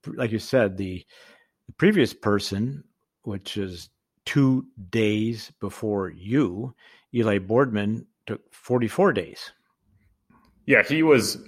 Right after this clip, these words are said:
Speaker 2: he was doing only weekend trips, though, so he had to go in and out a bunch of different times. And so I just, I had carved out enough time, I could just go in once into the winds and do one big loop.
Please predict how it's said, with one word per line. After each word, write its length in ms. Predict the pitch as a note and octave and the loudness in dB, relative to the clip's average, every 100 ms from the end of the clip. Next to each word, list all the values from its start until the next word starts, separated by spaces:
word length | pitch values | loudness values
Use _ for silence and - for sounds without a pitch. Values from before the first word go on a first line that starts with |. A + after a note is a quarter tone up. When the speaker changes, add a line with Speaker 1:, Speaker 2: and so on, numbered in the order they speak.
| - - | -20 -18
Speaker 2:
he 280 | - - D3 | -10 -2 2
was 180 | D#3+ - | 2 4
doing 320 | B2+ B2 A#2 | 4 6 6
only 200 | B2 G#2+ | 4 2
weekend 400 | F2+ B2 A2+ F#2+ | 2 2 4 2
trips, 260 | - - - | 0 -4 -6
though, 120 | F2+ | -8
so 140 | - | 2
he 60 | A#2+ | 4
had 80 | A#2 | 6
to 60 | |
go 160 | G#2+ G#2 | 6 6
in 160 | G#2+ | 4
and 100 | F#2 | 6
out 220 | F#2+ G2 E2+ | 6 6 6
a 40 | |
bunch 220 | F#2+ F#2+ | 4 2
of 60 | F#2 | 2
different 280 | F2+ F2 D#2+ | 0 0 0
times. 480 | F2 D#2+ D#2 - - _ | 0 0 -6 -12 -14 _
And 100 | G#2+ | -6
so 80 | G#2+ | 4
I 120 | A2+ A#2+ | 6 6
just, 180 | A2+ - - - _ _ _ _ | 4 -2 -14 -20 _ _ _ _
I 100 | A#2 | 6
had 440 | A#2 A2 G#2 - - | 8 8 6 2 -2
carved 260 | A2 G2 | 2 4
out 160 | A2 F#2 | 6 6
enough 200 | F#2+ F#2 | 4 -2
time, 240 | - F2+ | -2 0
I 100 | F2+ | 0
could 160 | F#2+ F#2 | 0 -2
just 180 | F2 - | -8 -2
go 180 | G#2 F#2 | 0 0
in 140 | E2+ | -2
once 300 | F#2+ F#2+ - | 0 0 -2
into 180 | F#2 - | -6 -6
the 80 | F2 | -6
winds 420 | D#2+ D#2+ D#2 - | -2 -4 -6 -10
and 160 | E2 D#2 | -10 -6
do 200 | F2+ E2+ | -4 -2
one 220 | F2 E2+ | -2 0
big 180 | E2 E2 | -2 -2
loop. 260 | E2 - | -8 -10